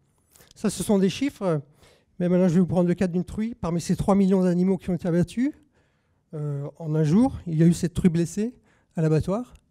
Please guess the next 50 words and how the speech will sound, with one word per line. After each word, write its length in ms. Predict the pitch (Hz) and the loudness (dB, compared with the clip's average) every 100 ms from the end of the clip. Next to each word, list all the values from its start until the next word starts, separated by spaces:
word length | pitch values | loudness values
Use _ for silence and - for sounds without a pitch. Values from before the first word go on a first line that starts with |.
| _ _ _ _ _ _ _ - - - - | _ _ _ _ _ _ _ -20 -20 -20 -8
Elle 80 | 175 | -4
n'a 80 | 175 | 0
pas 100 | 208 | -2
été 160 | 170 | -2
blessée 360 | 175 185 - 190 | -2 0 -2 -2
dans 140 | 165 | 0
l'abattoir, 440 | 185 185 190 196 165 | 0 0 0 2 2
mais, 180 | 156 151 | 0 -2
euh, 580 | 143 139 139 135 135 135 - - - 160 | -4 -6 -6 -6 -8 -10 -14 -20 -14 -8
c'est 280 | 135 180 - | -4 -4 -2
une 100 | 156 | -4
truie 220 | - 220 | 0 0
qui 80 | 190 | 0
a 40 | |
été 220 | 165 - 160 | -2 -2 -4
déchargée, 540 | 156 175 151 165 185 | -2 -4 -4 -2 -2
euh, 500 | 170 151 151 147 151 | -2 -2 -2 -4 -4
le 120 | 147 | -6
soir, 440 | 147 190 208 196 131 143 | -4 -4 -4 -4 -8 -8
vers 200 | 151 147 | -6 -2
vingt-trois 440 | 175 - 170 160 | -2 -2 -2 0
heures 180 | 214 196 - - | 0 -2 -10 -12
ou 60 | 165 | -8
vingt-deux 380 | 156 151 151 | -4 0 0
heures, 200 | 185 190 _ _ _ _ _ _ _ _ _ 190 | 0 -6 _ _ _ _ _ _ _ _ _ -8
et 80 | |
qui 120 | - 196 | -4 -2
attendra 380 | 180 185 185 | 0 0 2
jusqu'au 300 | 190 190 - | 2 0 2
lendemain, 480 | 190 185 185 208 247 _ - | 4 4 2 -4 -6 _ -6
euh, 160 | 170 165 | -6 -4
pour 180 | 185 | -2
être 140 | 185 180 | -2 -2
abattue. 520 | 160 151 147 - _ _ _ _ _ _ _ - | -6 -10 -14 -18 _ _ _ _ _ _ _ -4
Alors 160 | 160 | -2
qu'en 140 | - 170 | 0 0
principe, 520 | 170 170 - 220 180 | 0 -2 -4 -2 -2
tous 100 | - | 0
les 140 | 175 170 | 2 2
animaux 340 | 165 185 190 | 4 4 4
qui 220 | 185 175 | 0 -6
arrivent 180 | 165 160 | -4 -2
dans 120 | 170 | -2
cet 200 | 165 165 | -4 -6
état, 240 | 160 190 202 | -6 -6 -4
qui 120 | 175 | -2
ne 80 | 156 | -2
peuvent 260 | - 190 | -2 -2
pas 100 | 208 | -2
marcher, 540 | 180 165 - 220 269 | 0 -2 -4 -4 -6